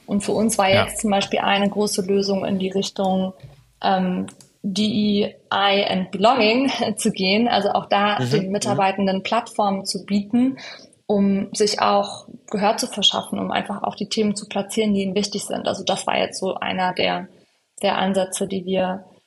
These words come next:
Speaker 1: fahren. Aber als nächstes, na klar, also Vereinbarkeit von Familie und
Speaker 2: Mhm.
Speaker 1: Beruf ist ein Riesenthema. Das war uns auch ein Riesenthema und wird auch nach vorne raus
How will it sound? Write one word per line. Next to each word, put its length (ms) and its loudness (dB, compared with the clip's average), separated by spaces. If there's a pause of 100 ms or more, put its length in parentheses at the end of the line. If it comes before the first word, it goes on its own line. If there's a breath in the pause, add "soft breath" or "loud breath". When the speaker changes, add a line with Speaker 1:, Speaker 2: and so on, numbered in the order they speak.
(140)
Speaker 1:
fahren. 240 4
Aber 140 2
als 200 0
nächstes, 360 0
na 100 -2
klar, 260 0
also 140 0
Vereinbarkeit 760 0
von 180 -8
Familie 440 0
und 160 -4
Speaker 2:
Mhm. 140 0
Speaker 1:
Beruf 160 2
ist 160 -6
ein 160 -2
Riesenthema. 800 -2 (380 loud breath)
Das 100 -20
war 160 2
uns 140 -2
auch 220 0
ein 100 -2
Riesenthema 720 -4
und 160 -8
wird 120 -6
auch 140 -2
nach 160 -6
vorne 240 -2
raus 480 -2